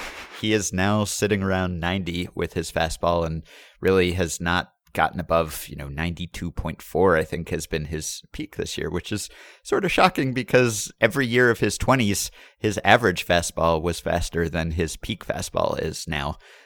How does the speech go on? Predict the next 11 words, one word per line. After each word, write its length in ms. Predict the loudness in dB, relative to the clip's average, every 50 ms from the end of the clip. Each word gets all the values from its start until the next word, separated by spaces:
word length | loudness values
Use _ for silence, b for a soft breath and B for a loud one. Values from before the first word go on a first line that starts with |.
| b b b -6
And 200 | -4 -2 2 4
yet, 340 | 8 8 8 8 6 4 -4 -16 -12
he's 280 | -8 -6 -6 -6 -4
been 260 | -4 -4 -4 -4 -6 -10 _
pretty 380 | -10 -4 0 0 2 2 0 -2
good. 300 | -2 0 0 0 0 -2
He's 320 | -4 -6 -6 -6 -8 -8
been 240 | -6 -6 -6 -6 -8
a 20 | -8
good 280 | -4 -2 -2 -2 -2
pitcher, 500 | -4 -4 -4 -2 0 0 0 0 -2 -6